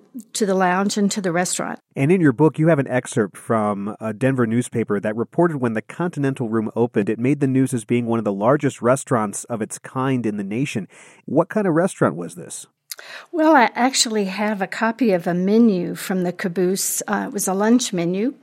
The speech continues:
Speaker 1: and it offered baked fresh halibut with tartar sauce for a dollar, or breaded pork chops with country gravy for a dollar, or you could get, of course, chicken fried steak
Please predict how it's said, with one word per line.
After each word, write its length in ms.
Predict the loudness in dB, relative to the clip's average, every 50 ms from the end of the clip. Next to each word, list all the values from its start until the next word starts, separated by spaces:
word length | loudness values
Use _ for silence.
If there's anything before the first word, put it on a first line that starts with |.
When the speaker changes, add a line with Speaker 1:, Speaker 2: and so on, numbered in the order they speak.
| _ _ _ -20 -20 -20 -20 _ _ _
Speaker 1:
and 220 | -2 0 0 2
it 180 | 2 0 -2 -2 -2
offered 720 | 0 0 0 0 0 0 0 2 2 0 -2 -6 -10 -12 -8 -2
baked 520 | 0 2 2 2 2 0 -6 _ -18 -18 -18 _ _
fresh 340 | -10 -2 0 2 2 2 0
halibut 560 | 0 0 0 2 2 2 2 2 0 0 0
with 180 | -2 -4 -4 -4
tartar 340 | -2 2 2 2 2 0 -2
sauce 380 | -2 -2 -2 0 0 -2 -4
for 180 | -4 -4 -4 -4
a 60 | -4
dollar, 520 | -2 -2 -2 0 0 0 -2 -2 -4 -4 -8 -12 -20 -20 -20 -20 _ _ -6
or 120 | -4 -4 -4
breaded 480 | 0 2 4 4 6 4 4 2 0
pork 280 | -2 -4 -4 -4 -2 -4
chops 560 | -2 2 2 2 2 0 -2 -6 -10 -8 -8
with 160 | -8 -10 -4
country 360 | 0 2 2 2 2 2 0
gravy 600 | -2 -2 -2 -2 0 0 0 0 0 -2 -2 -4
for 240 | -4 -2 -2 0 0
a 80 | 0 2
dollar, 480 | 2 2 2 2 0 0 -2 -2 -4 -8 _ -20 -20 -20 -20 -20 _ _
or 100 | 0 2
you 160 | 2 2 2
could 220 | 0 -2 -4 -2
get, 220 | 0 0 0 0 -2
of 100 | -4 -6
course, 380 | -6 -4 -2 -2 -2 -4 -4
chicken 360 | -4 -4 -4 -4 -2 -2 -2 -2
fried 400 | -2 -2 -4 -4 -4 -6 -4 -2
steak 640 | -2 0 0 2 2 2 2 0 -4 -8 -18 -20